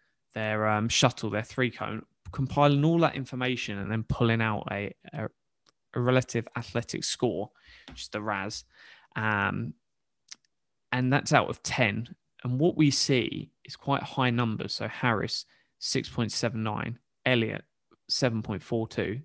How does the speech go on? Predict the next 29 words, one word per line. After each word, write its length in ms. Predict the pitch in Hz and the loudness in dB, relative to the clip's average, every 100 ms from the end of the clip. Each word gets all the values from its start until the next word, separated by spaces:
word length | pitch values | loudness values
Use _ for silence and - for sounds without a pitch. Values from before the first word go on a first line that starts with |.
| - | -14
Phillips, 560 | - - 107 - - - | -6 0 0 -2 -8 -6
eight 180 | 110 - | -6 -6
point 220 | - 95 | -6 -6
two, 300 | - 107 - - _ _ | -2 -4 -4 -10 _ _
Wills, 440 | 135 117 - - - _ _ _ - | 2 4 2 -6 -12 _ _ _ -2
eight 180 | 120 | -2
point 240 | - 113 90 | -2 -6 -4
four 240 | - 107 | -2 -2
four. 320 | - 113 - - _ - _ - | -2 -4 -4 -10 _ -20 _ 4
Delpit 420 | 131 135 135 120 - _ _ _ _ - | 6 10 8 6 -2 _ _ _ _ 4
didn't 180 | 123 110 | 4 4
obviously 360 | 110 120 - | 0 -2 -2
run 200 | 113 107 | 0 0
any 160 | 104 110 | 0 0
combine 500 | 151 151 139 139 139 | 4 6 8 6 6
drills 380 | 135 135 131 - | 4 4 4 0
because 340 | - - 85 | -6 -6 -6
he 80 | - | -8
was 140 | - | 0
injured. 380 | 143 156 151 151 - - - - _ | 4 6 6 4 0 -20 -20 -20 _
Bryant 360 | - 143 170 180 | 4 8 8 8
was 160 | 147 139 | 4 4
low, 260 | 135 120 | 4 4
so 160 | 110 - | 0 -6
at 100 | - | -10
four 340 | - - 117 | -6 0 0
point 320 | - 110 107 | 0 -2 -2
six 340 | - - - - | -4 -4 -4 -6
five. 480 | 110 92 85 110 | -4 -4 -4 -8